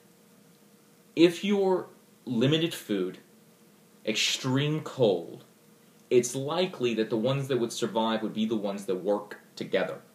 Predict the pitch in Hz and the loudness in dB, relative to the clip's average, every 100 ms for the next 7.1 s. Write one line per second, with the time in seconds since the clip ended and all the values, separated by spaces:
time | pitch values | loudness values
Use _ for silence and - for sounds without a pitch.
0 | - - - - - - - - - 117 | -20 -20 -20 -20 -20 -20 -20 -18 0 2
1 | 117 143 135 139 131 117 - 123 117 - | 4 4 2 0 0 -4 -4 -4 -4 2
2 | 156 165 165 165 131 - 147 147 - 127 | 4 4 2 -2 -4 -2 -2 -2 -6 -6
3 | - 123 131 - - 139 - 110 110 107 | -2 -2 -2 -2 -4 -4 -2 -2 -2 -2
4 | 101 98 101 92 90 101 - - - - | -6 -4 -2 -2 -4 -12 -18 -20 -20 -20
5 | - - - 110 120 131 139 165 110 110 | -20 -20 -6 0 2 4 2 2 0 0
6 | - - - - 110 107 104 - 92 90 | -4 -18 -20 -10 -4 -2 -2 0 0 0
7 | 104 | -4